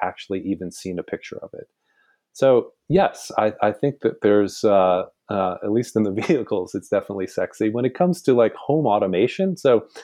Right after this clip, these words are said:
I'm a customer of Ohm Connect, which is this company that's trying to help reduce grid costs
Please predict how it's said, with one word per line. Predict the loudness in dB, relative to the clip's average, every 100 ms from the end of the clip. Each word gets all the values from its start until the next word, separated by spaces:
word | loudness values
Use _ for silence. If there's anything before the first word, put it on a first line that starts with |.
| _ _ -8
I'm | -4 -2
a |
customer | 0 -2 -2 -4 0
of | -2 -4 -2
Ohm | 2 2 0
Connect, | -4 -4 -4 -4 -12 -20 -20 -6
which | -6 -2 0
is | 2 0 -2 -6
this | -6 -6
company | -10 -6 -4 0
that's | -2 -2
trying | -6 -6 -4 -6 -2
to | 0 0 -2 _ _ _
help | -2 -2 -2 _ _ -6
reduce | -4 -2 0 0 -2
grid | -4 -2 -2
costs | -2 0 0 -6 -18